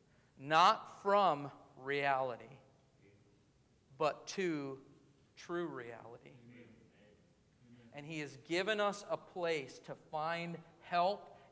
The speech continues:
Speaker 1: and comfort and, and, and release from the stress and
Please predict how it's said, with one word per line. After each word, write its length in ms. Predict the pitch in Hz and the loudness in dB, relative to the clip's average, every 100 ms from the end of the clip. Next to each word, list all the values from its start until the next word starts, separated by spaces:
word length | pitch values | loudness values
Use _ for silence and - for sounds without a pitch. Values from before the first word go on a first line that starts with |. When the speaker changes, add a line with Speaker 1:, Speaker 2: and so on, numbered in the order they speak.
| - | -10
Speaker 1:
and 220 | 139 131 | -10 -10
comfort 600 | - 196 196 190 202 202 - - - _ _ _ - | -6 -6 -4 -6 -6 -6 -12 -20 -20 _ _ _ -4
and, 220 | 170 156 160 | -2 -2 -4
and, 220 | 165 151 156 | -4 -4 -4
and 220 | 156 147 | -6 -6
release 920 | 143 139 143 190 214 220 - - - - _ _ _ _ _ _ _ _ _ _ _ _ _ _ _ | -8 -8 -4 -2 -2 -4 -8 -14 -16 -20 _ _ _ _ _ _ _ _ _ _ _ _ _ _ _
from 340 | 170 185 185 | 0 2 2
the 80 | 156 | -2
stress 1000 | 151 - - 208 208 202 214 - - - - - _ _ _ _ - | -6 -8 -8 0 2 2 0 -4 -14 -16 -20 -20 _ _ _ _ -12
and 160 | 143 | -12